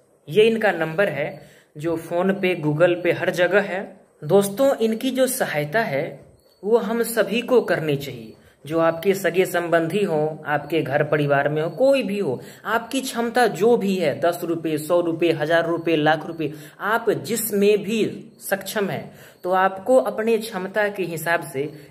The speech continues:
इनकी सहायता करनी चाहिए। एवं जो आपके घर परिवार में हो, जो आपके चाहने वाले हों,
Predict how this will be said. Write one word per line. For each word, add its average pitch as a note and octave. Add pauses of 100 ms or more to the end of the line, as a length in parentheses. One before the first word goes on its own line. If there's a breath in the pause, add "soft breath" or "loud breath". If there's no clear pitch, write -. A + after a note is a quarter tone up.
इनकी G3
सहायता F3 (100)
करनी F3+
चाहिए। B2 (420)
एवं G#3+
जो F#3
आपके F3
घर D3
परिवार D#3
में E3
हो, D#3
जो D3
आपके D#3+
चाहने D#3+
वाले D3+
हों, D3